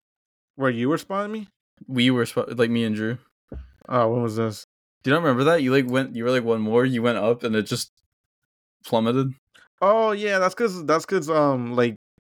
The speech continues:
Speaker 1: I think you've said it before, where it's, where you will, like, spot me, and I'm able to do it, like, completely easy, and I'll say one more, and then that next, that one more, it just, like, does not go up.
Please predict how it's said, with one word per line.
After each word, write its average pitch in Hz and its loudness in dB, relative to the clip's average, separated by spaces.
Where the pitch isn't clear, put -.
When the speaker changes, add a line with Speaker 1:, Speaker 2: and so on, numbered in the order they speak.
Speaker 1:
I 139 2
think 160 0
you've 123 2
said 123 2
it 117 2
before, 123 0
where 117 0
it's, - -16
where 120 -4
you 120 -4
will, 117 -2
like, 117 -2
spot 117 0
me, 147 -8
and 131 0
I'm 123 2
able 131 2
to 131 0
do 135 0
it, 123 0
like, 113 0
completely 131 2
easy, 120 0
and 135 -2
I'll 120 0
say 127 0
one 117 2
more, 120 -2
and 123 0
then 117 -2
that 113 2
next, 110 -4
that 113 2
one 117 0
more, 110 0
it 127 -4
just, 113 -4
like, 104 -4
does 104 2
not 104 2
go 98 0
up. 98 -6